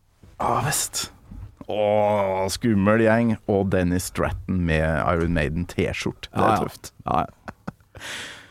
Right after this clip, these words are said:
Speaker 1: Ja, der henger det et lik, eh, med innvollene ut, og fy faen. Nei,
Speaker 2: Husk
Speaker 1: det her er jo, eh, klassisk Eddie på, eh, som nettopp har tatt livet av Thatcher.
Speaker 2: Ja.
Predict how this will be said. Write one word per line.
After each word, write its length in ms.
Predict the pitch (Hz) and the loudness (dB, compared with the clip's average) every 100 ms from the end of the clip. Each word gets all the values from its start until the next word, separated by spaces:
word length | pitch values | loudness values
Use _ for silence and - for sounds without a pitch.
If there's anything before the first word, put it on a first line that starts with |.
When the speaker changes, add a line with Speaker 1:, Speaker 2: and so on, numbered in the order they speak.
| - _ _ _ - | -20 _ _ _ -2
Speaker 1:
Ja, 80 | 123 | 2
der 220 | 131 131 | 2 2
henger 260 | 135 101 92 | 4 4 2
det 80 | |
et 100 | 117 | 2
lik, 760 | 120 107 98 110 131 - - - | 2 2 2 0 -4 -10 -8 0
eh, 480 | 120 117 113 110 110 | 2 4 2 2 0
med 360 | 107 104 104 | 2 2 2
innvollene 880 | - 113 104 92 78 90 78 85 110 | 0 2 2 0 0 0 -2 -2 -2
ut, 540 | - 101 107 110 - - | -2 -2 -2 -4 -6 -6
og 160 | 87 - | -4 -4
fy 160 | - | -8
faen. 380 | - - - - - | -12 -14 -18 -18 -4
Nei, 80 | - | 0
Speaker 2:
Husk 140 | 107 95 | 2 2
Speaker 1:
det 160 | 107 | 0
her 160 | 104 85 | 0 -2
er 160 | 90 67 | -4 -4
jo, 300 | 62 53 50 58 | -6 -10 -10 -8
eh, 260 | 53 76 - | -8 -10 -10
klassisk 840 | - - - - - - 92 - | -6 -4 -4 -6 -8 -8 -10 -6
Eddie 380 | - 92 82 95 | -4 -4 -2 -2
på, 140 | 98 104 | 0 0
eh, 600 | 92 90 92 92 90 90 | 0 0 0 0 0 -2
som 160 | 95 | -2
nettopp 440 | 98 92 92 - 90 | -2 0 -2 -2 -2
har 140 | 95 | 0
tatt 240 | 92 90 92 | 0 -2 -2
livet 320 | 82 76 80 | -2 -2 -2
av 220 | 87 92 | -2 -2
Thatcher. 420 | 90 90 - 92 - - | -4 -4 -2 -4 -4 -2
Speaker 2:
Ja. 140 | 113 | -2